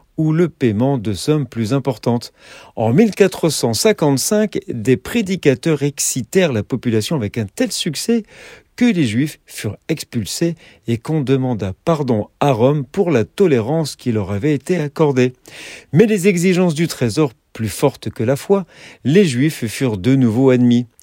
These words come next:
Ils vivaient dans l'incertitude jusqu'à ce jour, le vingt-huit avril mille sept cent quatre-vingt-dix-sept. Les militaires français entrèrent à Padoue et la liberté pour les Juifs sonna. On leur accorda le droit illimité de vivre dans n'importe quelle partie de la ville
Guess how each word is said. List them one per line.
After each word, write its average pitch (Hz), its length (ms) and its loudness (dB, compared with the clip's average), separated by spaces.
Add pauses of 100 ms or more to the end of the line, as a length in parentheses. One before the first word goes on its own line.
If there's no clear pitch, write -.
(300)
Ils 180 160 2
vivaient 170 380 2
dans 147 140 4
l'incertitude 165 880 0 (260)
jusqu'à 175 520 0
ce 175 280 -2
jour, 170 300 0
le 110 120 -2
vingt-huit 175 600 -2
avril 160 400 2 (320)
mille 170 220 2
sept 165 300 -2
cent 160 260 -4
quatre-vingt-dix-sept. 135 960 -2 (300)
Les 123 160 4
militaires 196 440 4
français 185 500 0 (340)
entrèrent 180 560 4
à 139 60 2
Padoue 143 400 2 (340)
et 139 80 2
la 110 160 0
liberté 131 720 0 (140)
pour 135 160 -2
les 98 140 -4
Juifs 98 480 -6
sonna. 110 500 -4 (480)
On 143 100 4
leur 196 200 6
accorda 196 420 2
le 170 100 4
droit 151 220 4
illimité 165 400 2
de 135 80 0
vivre 131 300 0
dans 113 100 2
n'importe 151 380 -2
quelle 156 200 -2
partie 139 440 -4
de 123 100 0
la 113 160 2
ville 139 320 -2